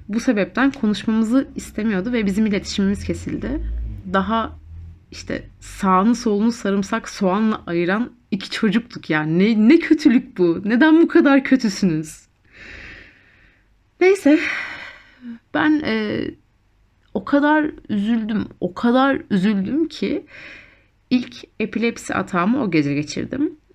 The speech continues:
Hastalığın başlangıç aşamasında olduğunu söylenmişti. Neyse ki başlamadan bitti. Ya elbette, e, birçok farklı problemim vardı.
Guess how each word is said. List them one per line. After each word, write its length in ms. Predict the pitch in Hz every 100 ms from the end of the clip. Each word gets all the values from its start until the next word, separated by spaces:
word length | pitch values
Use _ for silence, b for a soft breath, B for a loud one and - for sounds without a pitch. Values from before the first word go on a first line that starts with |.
| _ _
Hastalığın 680 | - 208 196 214 214 226 240
başlangıç 540 | 208 202 208 202 - 202
aşamasında 520 | 196 190 185 185 185
olduğunu 280 | 175 160 151
söylenmişti. 760 | - 170 - - 185 - 247
Neyse 300 | 214 196 185
ki 200 | - - -
başlamadan 540 | 185 190 180 - 170
bitti. 360 | 165 - - 269 _ _ _ _ _ _ _ _ _ _ _ _ _ _
Ya 100 | 220 -
elbette, 600 | 269 247 262 269 294 - _ 208
e, 440 | 196 190 190 202 - - _ _ _ -
birçok 420 | 196 190 254 254
farklı 540 | 226 214 - 214 247 262
problemim 600 | - 202 190 185 214 202
vardı. 460 | 151 170 185 294